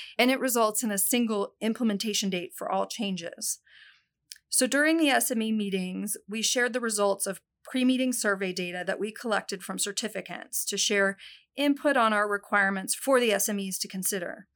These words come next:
In preparation for the meeting, we review each of the standards internally, and sometimes we identify specific kinds of data from certain types of certificants that might be really helpful. And that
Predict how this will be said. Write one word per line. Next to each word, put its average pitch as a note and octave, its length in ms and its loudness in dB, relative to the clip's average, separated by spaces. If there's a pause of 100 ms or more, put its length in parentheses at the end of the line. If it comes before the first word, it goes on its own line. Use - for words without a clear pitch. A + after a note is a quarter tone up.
(320)
In A3+ 120 0
preparation A3+ 1080 -2
for G#3+ 160 -4
the G#3+ 60 -2
meeting, G#3+ 500 0
we G#3+ 120 -4
review G#3+ 560 -6
each G#3+ 240 -4
of B3+ 120 -6
the C4 80 -6
standards G3+ 600 0
internally, G3 720 -4
and F#3+ 180 -2
sometimes D4 440 0
we A#3+ 140 -2
identify A3 480 0
specific G#3 560 -4
kinds F#3 340 -8
of A3+ 140 -10
data C#4 380 -2 (500)
from A3 220 2
certain B3+ 400 2
types B3+ 340 0
of A#3 100 -4
certificants G#3+ 600 -4
that G3+ 160 -2
might G#3+ 200 0
be A3 120 -4
really G3+ 240 -2
helpful. - 600 -4 (480)
And B3+ 160 6
that D#4 360 6